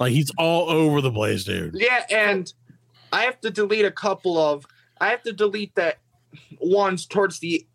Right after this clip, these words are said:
Speaker 2: the three shows at the end of my website. I'm was
Speaker 1: Yeah,
Speaker 2: trying to
Speaker 1: those are,
Speaker 2: edit
Speaker 1: look like
Speaker 2: them
Speaker 1: they
Speaker 2: out.
Speaker 1: just happened, so.
Speaker 2: Yeah, but the only reason why I haven't gotten to change is 'cause the website kinda crashed on me. I was actually doing right before I came on here,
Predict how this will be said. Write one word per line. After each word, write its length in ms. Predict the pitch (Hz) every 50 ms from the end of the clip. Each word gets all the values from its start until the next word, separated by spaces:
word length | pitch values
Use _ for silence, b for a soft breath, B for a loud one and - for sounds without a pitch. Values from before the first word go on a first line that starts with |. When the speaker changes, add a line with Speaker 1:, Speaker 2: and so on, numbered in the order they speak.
| _ _ -
Speaker 2:
the 120 | 180 160
three 240 | 165 214 233 247 220
shows 320 | - - 220 214 208 202
at 120 | 196 175 -
the 160 | 165 160 170
end 160 | 175 175 170
of 60 | 170
my 160 | 156 151 143 139
website. 480 | 147 147 151 143 - - 147 131 131
I'm 240 | 131 131 127 131 131 b b b b b -
was 120 | 127 131
Speaker 1:
Yeah, 120 | 143 170 170
Speaker 2:
trying 100 | 160 156
to 60 | 175
Speaker 1:
those 80 | 190 185
are, 20 | 185
Speaker 2:
edit 120 | 185 180 175
Speaker 1:
look 120 | 185 170
like 80 | 170 175
Speaker 2:
them 80 | 156
Speaker 1:
they 80 | 156 151 -
Speaker 2:
out. 40 |
Speaker 1:
just 120 | 156 139 123
happened, 420 | 143 131 123 110 104 101 98 85 -
so. 340 | 127 110 101 95 98 95 -
Speaker 2:
Yeah, 220 | 170 226 226 202
but 180 | 165 202 196 -
the 120 | 208 202
only 260 | - 220 240 262 240
reason 400 | 214 214 226 226 202 208 180 180
why 300 | 180 175 175 180 190 180
I 40 | 165 156
haven't 440 | 156 165 170 175 170 165 160 147
gotten 260 | - 175 165 160 151 151
to 60 | 139
change 260 | 135 - 185 180 160
is 140 | 151 139 131
'cause 280 | - - 165 143 131 -
the 140 | 151 143 127
website 440 | 127 156 165 160 - - 156 131 131
kinda 220 | - 151 127 113
crashed 420 | - - - 156 151 151 151 - -
on 140 | 139 127 127
me. 100 | 131 131
I 80 | 127 131
was 120 | 131 139
actually 260 | 196 208 208 202 170 160
doing 180 | 202 190 156 147
right 180 | 175 190 202 202
before 180 | - - 208 190
I 80 | 170
came 300 | 160 - - 185 185 180
on 220 | 165 151 147 147 139
here, 340 | 160 185 190 170 139 131